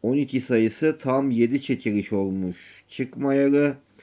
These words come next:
On üç sayısı da yirmi çekiliş olmuş çıkmayalı. Onlar basamağından beklediğim sayılar on iki, on dört, on altı, on yedi ve on sekiz sayıları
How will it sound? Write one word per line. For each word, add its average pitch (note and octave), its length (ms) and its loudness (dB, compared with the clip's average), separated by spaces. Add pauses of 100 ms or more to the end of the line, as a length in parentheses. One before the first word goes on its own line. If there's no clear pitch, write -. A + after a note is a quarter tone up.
(500)
On A2+ 160 2
üç - 340 -6
sayısı G#2 420 0
da B2 240 4
yirmi G#2+ 560 2
çekiliş A2+ 540 -2
olmuş G#2 760 -4 (100)
çıkmayalı. G#2+ 1040 -2 (720)
Onlar B2+ 480 2
basamağından A#2 960 0
beklediğim F#2+ 920 0
sayılar B2 640 2 (400)
on B2 180 2
iki, A2+ 540 2 (280)
on A#2+ 360 2
dört, A2+ 340 4 (340)
on A#2+ 240 2
altı, G#2+ 720 -2 (220)
on B2 280 2
yedi A2 540 2
ve A2 260 0 (160)
on A#2+ 240 0
sekiz A#2 520 -4 (200)
sayıları G2+ 720 0